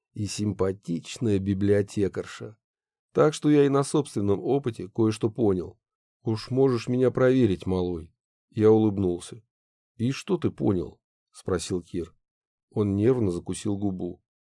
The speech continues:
Я засучил на тельняшке рукава и сказал: "Это долгий разговор, малой".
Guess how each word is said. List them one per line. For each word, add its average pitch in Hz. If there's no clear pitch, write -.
Я 113
засучил 110
на 95
тельняшке 98
рукава 123
и 98
сказал: 95
"Это 180
долгий 123
разговор, 92
малой". 92